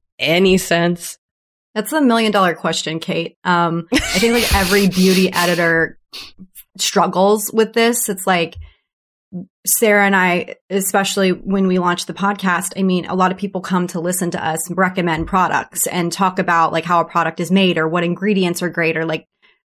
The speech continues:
Speaker 2: how to curate a specific beauty routine. Um, but that all involves telling people to buy something to make them, like, look a certain way or feel a certain way. And a couple of months ago, we were like, "Okay,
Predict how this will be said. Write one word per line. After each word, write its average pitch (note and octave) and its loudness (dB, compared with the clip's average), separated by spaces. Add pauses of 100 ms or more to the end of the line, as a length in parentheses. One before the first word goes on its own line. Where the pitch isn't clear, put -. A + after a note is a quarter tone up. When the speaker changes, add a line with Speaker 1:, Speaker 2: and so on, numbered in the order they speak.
(280)
Speaker 2:
how G#3+ 0
to G3+ 0 (240)
curate G3+ 2 (160)
a F#3 0
specific F#3+ -2
beauty F3+ 0
routine. D#3+ -6 (440)
Um, F3+ 0 (120)
but G3 -2
that G#3 4
all A3+ 4
involves F#3+ 2
telling F#3+ 2
people F3+ -4
to E3 -2
buy F3 0
something D#3+ -4
to - -6
make E3+ 0
them, E3 0
like, E3+ -4
look E3+ -2
a A3+ 0
certain A#3 0
way A#3+ 2
or F#3+ 2
feel F3 -4
a G#3 -2
certain B3+ -2
way. D4+ -4 (160)
And G3 4 (880)
a G3+ -6
couple A#3 2
of G3 0
months G3+ 2
ago, F3+ 2
we G3+ 2
were F#3+ 2
like, E3+ 0
"Okay, E3+ -2